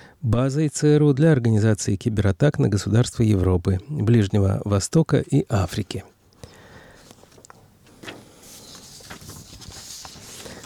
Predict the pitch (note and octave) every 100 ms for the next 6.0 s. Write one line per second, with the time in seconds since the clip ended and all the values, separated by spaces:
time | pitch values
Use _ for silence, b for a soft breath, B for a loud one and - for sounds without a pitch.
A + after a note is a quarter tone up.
0 | - C#3+ C3+ G3 G3+ G3 F#3 F3 C#3+ -
1 | C#3+ D#3 C3 - D3 C3+ - C3+ C3 B2
2 | B2+ C3 - A#2+ C3+ B2 - B2+ A2+ A2+
3 | G#2 A2+ B B - G#2+ G#2+ G2 - A2
4 | A2+ A#2+ C3+ A2+ F#2+ G2+ - B2+ G2+ G2+
5 | A2+ A2+ G2 F#2+ F#2 F2 F2+ F2 F2+ -